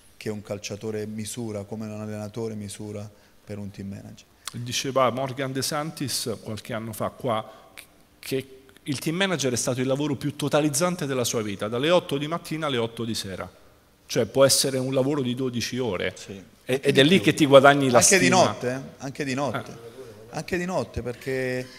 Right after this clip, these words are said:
Speaker 1: eh, perché il calciatore, perché magari un problema alla famiglia, perché comunque l'allenatore si sveglia e ha bisogno di una, di una, ecco, domenica che è squalificato, perché magari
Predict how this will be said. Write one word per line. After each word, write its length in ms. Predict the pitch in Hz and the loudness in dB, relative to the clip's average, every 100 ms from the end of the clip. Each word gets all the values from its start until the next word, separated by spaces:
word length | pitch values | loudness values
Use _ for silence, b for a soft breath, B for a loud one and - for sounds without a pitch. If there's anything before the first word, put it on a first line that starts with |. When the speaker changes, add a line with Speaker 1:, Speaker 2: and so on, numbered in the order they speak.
| B B | B B
Speaker 1:
eh, 500 | - - - 123 120 117 | -16 -14 -10 -10 -8 -10
perché 240 | 131 156 | -10 -10
il 80 | 143 | -10
calciatore, 600 | 147 139 147 135 160 143 | -8 -8 -8 -6 -6 -6
perché 240 | 123 - | -8 -10
magari 220 | 123 127 127 | -8 -8 -8
un 60 | |
problema 360 | 120 120 127 120 | -8 -8 -6 -6
alla 120 | 120 | -6
famiglia, 460 | - 117 127 120 104 | -8 -8 -8 -8 -8
perché 260 | 110 - | -12 -12
comunque 680 | 113 117 120 117 117 113 117 B B B | -12 -8 -10 -6 -4 -4 -6 B B B
l'allenatore 720 | 113 117 120 117 113 120 117 | -2 -2 -2 -6 -6 -6 -4
si 120 | 110 117 | -6 -10
sveglia 460 | 110 123 117 117 | -8 -8 -6 -4
e 20 | |
ha 40 | 113 | -4
bisogno 440 | 113 110 120 117 | -4 -6 -6 -6
di 100 | 113 | -8
una, 480 | 113 113 113 113 110 110 | -6 -6 -6 -6 -8 -8
di 80 | |
una, 380 | 110 110 110 110 | -8 -8 -6 -8
ecco, 400 | 110 - 110 110 | -8 -8 -6 -6
domenica 380 | 107 120 131 110 | -6 -6 -6 -6
che 120 | 113 | -6
è 40 | 113 | -8
squalificato, 800 | - 120 113 120 120 113 104 | -6 -6 -6 -4 -2 -2 -2
perché 220 | 110 104 117 | -8 -10 -8
magari 360 | 117 120 117 | -6 -6 -6